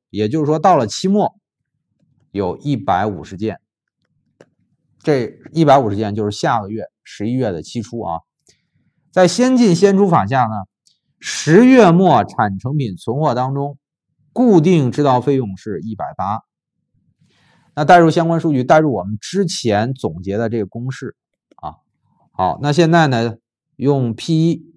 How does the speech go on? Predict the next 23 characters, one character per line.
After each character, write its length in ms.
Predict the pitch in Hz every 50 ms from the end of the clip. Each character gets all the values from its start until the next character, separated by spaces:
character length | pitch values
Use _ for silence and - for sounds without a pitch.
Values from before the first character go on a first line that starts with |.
| _ _ _
减 260 | - - 107 92 95 98
P 120 | 113 127
二， 240 | 139 127 117 - -
就 140 | 101 127 120
是 80 | 110 117
用 180 | 120 117 110 101
期 300 | - - - - 196 214
末 260 | 214 202 175 135 113
库 200 | - - 151 135
存 180 | 117 123 139
数 160 | 147 - 151 139
量， 200 | 139 113 - - _ _ _ _ _ _ _
它 140 | - - 220
是 100 | 208 180
期 400 | 143 - - - - 214 226 226
末 560 | 233 233 226 196 151 120 101 90 85 76 - _
固 140 | - 151
定 140 | 147 151 143 131
制 80 | 143
造 180 | 135 135 123 127
费 140 | - 151 143
用 200 | 151 151 127 98
嘛？ 100 | 87